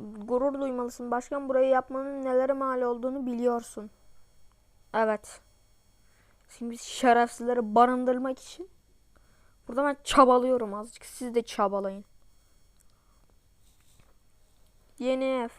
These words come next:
Epik binalar.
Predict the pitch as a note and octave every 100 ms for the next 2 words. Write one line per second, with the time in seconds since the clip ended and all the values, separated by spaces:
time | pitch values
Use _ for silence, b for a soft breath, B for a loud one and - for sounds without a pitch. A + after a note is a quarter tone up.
0 | - _ - - - _ - _ _ _
1 | _ _ _ - - _ - _ _ _
2 | _ _ _ - B3 - - - B3+ A#3+
3 | A#3 B3 D#4+